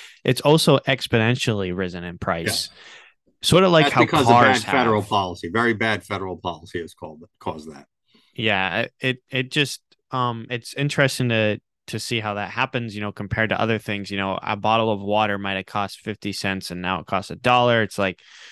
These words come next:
Speaker 1: well, it's, it's, it's now comparing something that costs seventy-five hundred dollars to seventy thousand dollars.
Speaker 2: Yep.
Speaker 1: And it, and it's, it's crazy to see something, something like that just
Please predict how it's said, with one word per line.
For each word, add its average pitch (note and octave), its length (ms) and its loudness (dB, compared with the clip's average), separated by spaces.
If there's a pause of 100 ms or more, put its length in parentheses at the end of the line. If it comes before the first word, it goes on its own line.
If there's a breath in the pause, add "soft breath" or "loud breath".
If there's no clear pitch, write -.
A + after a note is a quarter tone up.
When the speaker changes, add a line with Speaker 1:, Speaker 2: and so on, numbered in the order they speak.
(140 loud breath)
Speaker 1:
well, A#2+ 400 2 (340)
it's, B2 300 -8
it's, - 400 -6 (400)
it's - 240 -6
now A#2+ 180 2
comparing A2+ 520 -2
something A2 240 -2
that G2 160 -2
costs G2+ 240 -2
seventy-five G2+ 480 -6
hundred G2 240 -6
dollars E2+ 640 -4 (240)
to F#2 200 -2
seventy F2+ 460 -4
thousand - 640 -6
dollars. - 640 -6
Speaker 2:
Yep. G#2+ 160 -4 (420 loud breath)
Speaker 1:
And A2 160 0
it, G#2+ 140 0 (160)
and A2+ 120 0
it's, G#2+ 140 -4 (300)
it's - 200 -8 (140)
crazy C3+ 460 4
to B2+ 100 6
see A2+ 540 2 (420)
something, - 480 -2 (160)
something G#2 640 -2
like G2 380 -2
that G2 320 -2 (100)
just - 300 -6